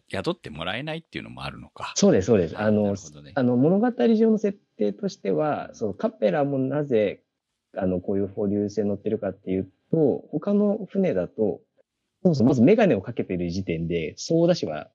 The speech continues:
Speaker 2: こう雇ってもらえないのと、あと女性だからっていう多分、この時代的に多分女性だからっていう理由もあって、どのこう航空会社にも相手にされなかったところを、あの、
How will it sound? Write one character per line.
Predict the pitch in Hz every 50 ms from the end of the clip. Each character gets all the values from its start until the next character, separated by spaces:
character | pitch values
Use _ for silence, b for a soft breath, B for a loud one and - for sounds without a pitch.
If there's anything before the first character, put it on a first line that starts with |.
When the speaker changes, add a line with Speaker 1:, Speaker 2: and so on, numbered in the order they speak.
| _ _
Speaker 2:
こ | - 87 85 87
う | 87
雇 | 95 117 - -
っ | -
て | - 101
も | 87 80 90
ら | 90 98 98 98
え | 98
な | 95 101 98 95 90
い | 85 82
の | 85 82 87
と、 | - 190
あ | 156 -
と | 135 107 101 - _ _ -
女 | - 120 117
性 | - 175 170 165
だ | 175 170
か | - 104
ら | 95 90
っ | 87 -
て | - 87
い |
う | 85
多 | - 90
分、 | - 85 82 85 - - _ _ -
こ | 104
の | 95
時 | 90 104
代 | 110 127 127 131 127
的 | 135 123 135 123 113
に | 113 113 113 113 113 B B B B B - _
多 | - 127
分 | 104 95
女 | 87 107 95
性 | - 147 143 139 139
だ | 151 143 135
か | - 98
ら | 95 95 90 90 85 78 78
っ | 78 b b b b b _ _
て | - 92
い | 90
う | 87
理 | 104 104
由 | 107 104
も | 101 98 101 107
あ | 110
っ | 110 - - - _
て、 | - 113 110 104 98 87 - 90 82 - - - _ _ _ _ _ _ _ _ _ _ _ _ -
ど | 120 127
の | 147 170 175 156
こ | - 175 160 160 156
う | 151
航 | - - 156 156 151 147 143 143 - - -
空 | 170 151 147 143
会 | 165 160 160 147
社 | - 107 87
に | 80
も | 78 78 78 - - _
相 | - 104 110 123 135
手 | 135 - 151 123
に | 92 85
さ | - - 104 104
れ | 113 123
な | 127 135 139
か | 139 - 123 120
っ | - _ _ -
た | 117 113
と | - 123
こ | - - 143 143
ろ | 147 147
を、 | 170 208 214 196 - - B B B B B B B B _ _ _ _ _
あ | - 107 104
の、 | 104 101 98 95 92 92 92 92 87 -